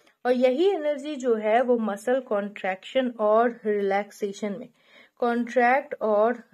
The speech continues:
relaxation of muscle में हेल्प करते हैं। तो इसी वजह से मायोसिन में ही क्या होता है कि एटीपी एंजाइम जो है वो पाए जाते हैं। अब बाकी भी डिस्कस कर लेते हैं। तो पहला है एक्टिनिन।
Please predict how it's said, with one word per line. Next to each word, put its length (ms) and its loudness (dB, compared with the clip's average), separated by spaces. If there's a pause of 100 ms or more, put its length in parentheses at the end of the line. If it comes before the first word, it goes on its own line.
(120)
relaxation 1040 -2
of 340 -2
muscle 380 -4
में 180 -8 (140)
हेल्प 260 -4 (120)
करते 340 -4
हैं। 160 -14 (560)
तो 60 -4
इसी 300 -2
वजह 180 4
से 140 -6
मायोसिन 540 0
में 260 0
ही 320 -2
क्या 140 4
होता 220 0
है 60 0
कि 160 -6
एटीपी 320 -6
एंजाइम 400 -6
जो 100 -10
है 120 -8
वो 140 -2
पाए 300 -8
जाते 280 -10
हैं। 60 -20 (440)
अब 100 0
बाकी 320 -2
भी 100 -6
डिस्कस 400 -4
कर 180 -2
लेते 320 -2
हैं। 140 -10 (200)
तो 60 -4
पहला 380 0
है 240 0 (140)
एक्टिनिन। 520 -12